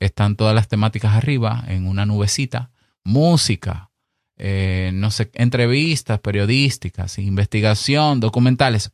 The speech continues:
podcast. Y, y esa persona se da cuenta de que, "Pero entonces un podcast,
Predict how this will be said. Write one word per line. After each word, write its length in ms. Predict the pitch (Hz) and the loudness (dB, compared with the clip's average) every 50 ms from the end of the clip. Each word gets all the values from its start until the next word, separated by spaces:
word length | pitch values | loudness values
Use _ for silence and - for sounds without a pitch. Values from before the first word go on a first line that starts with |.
| _ | _
podcast. 600 | _ 127 131 123 113 - - 87 80 80 - - - _ _ _ _ _ _ _ _ _ _ _ _ _ _ _ _ _ _ - - _ | _ 4 4 4 4 2 -2 -6 -6 -6 -10 -14 -18 _ _ _ _ _ _ _ _ _ _ _ _ _ _ _ _ _ _ -20 -12 _
Y, 320 | - 95 95 90 - - | -4 -2 -2 -2 -4 -4
y 40 | 95 | -6
esa 180 | - - 107 | -2 -2 -2
persona 260 | 107 120 120 127 127 131 | -2 0 2 2 2 2
se 140 | - 143 | 2 0
da 80 | 143 143 | 0 0
cuenta 240 | - 117 110 104 92 | 2 0 0 2 0
de 100 | 92 92 | -2 -2
que, 100 | - - | -4 -4
"Pero 360 | - - 90 87 87 87 85 | -2 0 2 2 2 2 0
entonces 240 | 82 85 92 90 - | 0 -2 -2 0 2
un 100 | 107 107 | 2 4
podcast, 600 | - 107 113 - - 131 127 120 - - - | 4 2 0 2 2 2 2 2 2 -2 -8